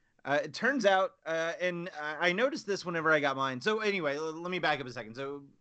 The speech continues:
McDonald's, you know, o-, obviously they do the Happy Meals and you get the toys with the Happy Meals.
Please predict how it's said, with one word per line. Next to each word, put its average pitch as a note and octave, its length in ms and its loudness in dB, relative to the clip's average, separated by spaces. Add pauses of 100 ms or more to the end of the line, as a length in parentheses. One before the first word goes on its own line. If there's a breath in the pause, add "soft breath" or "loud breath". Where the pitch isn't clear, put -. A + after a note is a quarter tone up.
(240)
McDonald's, F3 540 0 (400)
you D#3 80 -10
know, C#3+ 160 0
o-, A#2 200 0 (100)
obviously C#3+ 400 0
they C#3 120 -2
do C3 160 -4
the C3 80 0
Happy C3 220 0
Meals B2+ 300 -4
and A#2+ 80 -10
you A#2+ 60 -8
get A#2+ 100 -6
the A2+ 80 -12
toys A#2+ 280 -4
with A2 120 -6
the A#2 60 0
Happy A2+ 200 -2
Meals. A2+ 400 -8